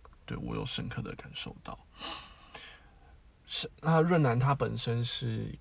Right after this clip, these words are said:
个自我，不是自我，他本身是一个创作者，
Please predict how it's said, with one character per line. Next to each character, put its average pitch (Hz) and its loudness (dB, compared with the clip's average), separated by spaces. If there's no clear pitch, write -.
个 - -8
自 151 2
我， - -2
不 - -6
是 117 -4
自 - -12
我， - -18
他 202 2
本 151 8
身 143 4
是 147 2
一 139 4
个 123 2
创 110 2
作 113 -2
者， - -10